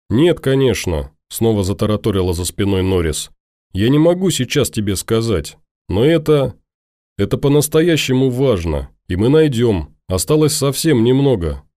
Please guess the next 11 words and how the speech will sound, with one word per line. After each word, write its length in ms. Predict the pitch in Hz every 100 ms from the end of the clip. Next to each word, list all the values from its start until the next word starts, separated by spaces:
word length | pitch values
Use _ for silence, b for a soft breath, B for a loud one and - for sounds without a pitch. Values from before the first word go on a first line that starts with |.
| _
все 180 | - 135
подходы 460 | 147 147 170 123
к 80 | 92
Ч 280 | - 131 123
С 120 | -
изучены. 640 | 113 110 110 - 85 73 69 _ _ -
Ты 100 | 139
вовремя 400 | 180 143 117 113
к 80 | 117
нам 220 | 120 101
пристанешь, 680 | 117 127 - 113 87 76